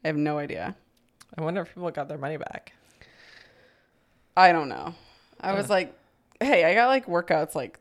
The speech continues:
Speaker 1: three times a week. Who cares? I guess it's fine for me." Did I
Speaker 2: Yeah.
Speaker 1: follow the, um,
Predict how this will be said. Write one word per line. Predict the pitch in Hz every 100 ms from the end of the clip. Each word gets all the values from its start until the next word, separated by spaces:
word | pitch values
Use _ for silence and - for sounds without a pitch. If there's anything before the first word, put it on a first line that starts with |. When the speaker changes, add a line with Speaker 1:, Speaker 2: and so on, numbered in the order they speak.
| -
Speaker 1:
three | 151
times | 156 156 151
a |
week. | 139 - - -
Who | 175
cares? | - - 175 - - _ _ _ _ _ _ _ _ -
I |
guess | 170
it's | - -
fine | - 147
for | - 147
me." | 151 160 - - -
Did | - 190
I | 180
Speaker 2:
Yeah. |
Speaker 1:
follow | - 170 202 226
the, | 180 170 151
um, | 156 151 147 143 -